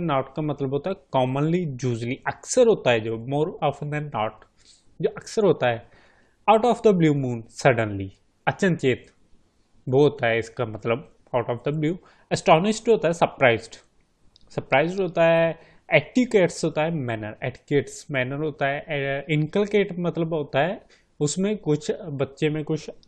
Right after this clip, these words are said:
अच्छी मॉरल वैल्यू भरना। Nip something in a word, nip something in a mud, म-, word का मतलब होता है curtail something at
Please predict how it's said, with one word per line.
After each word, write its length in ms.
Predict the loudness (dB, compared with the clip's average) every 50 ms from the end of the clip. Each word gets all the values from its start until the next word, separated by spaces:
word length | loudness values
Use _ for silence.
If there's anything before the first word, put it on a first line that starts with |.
| _ _ -6 -2
अच्छी 380 | -2 -2 -2 -4 -4 -2 -2
मॉरल 400 | -2 0 0 0 0 0 0 0
वैल्यू 280 | 2 2 2 2 2 0
भरना। 500 | 2 0 -2 -2 -4 -6 -6 -8 _ _ _ _ _ _ _ _ _ _ _ _ _ _ _ _ _ _ _ _ _ _ _ -4 2
Nip 340 | 6 6 6 6 4 -2 -6 0 2
something 460 | 2 2 2 -2 0 2 2 2 2 0
in 360 | -4 -8 -4 0 2 2 4
a 100 | 4 4 4 4
word, 180 | 4 4 2 -2 -10 -4 -2
nip 160 | -2 -2 -2 -4
something 480 | 2 4 4 4 4 0 0 0 2
in 180 | 2 2 0 0
a 100 | 0 -2 -2
mud, 220 | -2 -2 -2 -2 -4 -6 -12 -16 _ -18
म-, 680 | -14 -14 -10 -8 -4 -2 0 0 0 0 0 -2 0 0
word 140 | 0 0 0 -2
का 60 | -4 -4
मतलब 280 | -4 -4 -2 -2 -2
होता 240 | 0 0 0 2 0
है 200 | 0 0 -2 0 0
curtail 300 | 0 2 2 2 2 2 0 -4 -10 _ _ _ _ -4 0 0
something 380 | 0 0 -2 -4 -4 -4 -2
at 640 | -2 -2 0 0 2 0 0 -4 -12 _ -12 -12